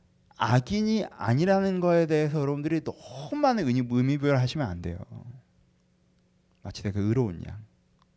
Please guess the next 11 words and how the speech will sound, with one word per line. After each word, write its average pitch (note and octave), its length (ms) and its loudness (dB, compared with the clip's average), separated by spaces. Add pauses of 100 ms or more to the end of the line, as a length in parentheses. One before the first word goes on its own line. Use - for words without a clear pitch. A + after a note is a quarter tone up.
(580)
그렇죠? - 160 -20 (1800)
우리가 F3+ 180 0
그런 F#3 160 2
악인은 D#3+ 420 0
아니어서 A#2+ 680 0 (360)
하나님께 G#3+ 400 0
우리를 C3+ 260 0
멸하진 B2 420 -2
않으실 G#2 400 -4
거예요. F2 540 -8
근데 E3 360 -2